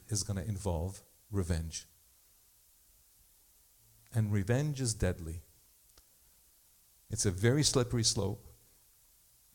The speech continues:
It's just gonna take you down, and it's gonna destroy you. You, not the other person that you're gonna get revenge from. You, you're gonna be destroyed. So check your heart.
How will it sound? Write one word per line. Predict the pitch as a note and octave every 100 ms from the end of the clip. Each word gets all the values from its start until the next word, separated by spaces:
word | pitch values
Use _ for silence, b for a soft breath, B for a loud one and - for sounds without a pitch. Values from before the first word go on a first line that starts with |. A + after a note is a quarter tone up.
| -
It's | -
just | - A2
gonna | A2 G2
take | B2+ A#2+
you | D#3+
down, | A#2+ F#2 F#2 A2 b b b b b b -
and | A#2
it's | A2
gonna | - G#2+
destroy | G2 G2+ - - C3
you. | G2 E2+ F2+ - - _ _ _ _ _ _ _ _ _ _ _ _ _ _ _ _ _
You, | B2 F#3+ C#3 F2+ - -
not | C#3 C#3+
the | C#3+
other | B2+ B2+
person | - C3+ - A2+
that | G#2+
you're | A2
gonna | A2+ A2
get | A2+ G#2
revenge | G#2 A#2 B2
from. | - - - - _ -
You, | G#2+ E3 A#2+ F#2 - - _ _ _ -
you're | G#2+ A2+ F3
gonna | D3 G#2+
be | F#2+
destroyed. | F#2 F2+ - F#2 F#2+ - _ _ b b b b b b
So | - D3
check | - G3 -
your | D#3+
heart. | - D#3+ G#2+